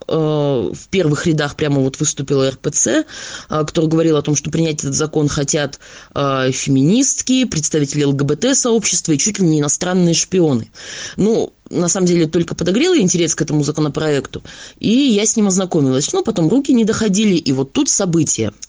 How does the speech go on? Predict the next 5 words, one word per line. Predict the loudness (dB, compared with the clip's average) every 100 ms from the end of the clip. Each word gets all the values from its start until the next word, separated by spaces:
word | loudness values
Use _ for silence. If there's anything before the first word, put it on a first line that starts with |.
| _ -20 -20 -16 -6
А, | -2 0
значит, | 0 -2 -2
четырнадцатого | -4 0 0 0 2
января, | 2 2 2 0 0 -4 _ _ -20 -20 -20 -20 -6
а, | -2 0 2 0 0 0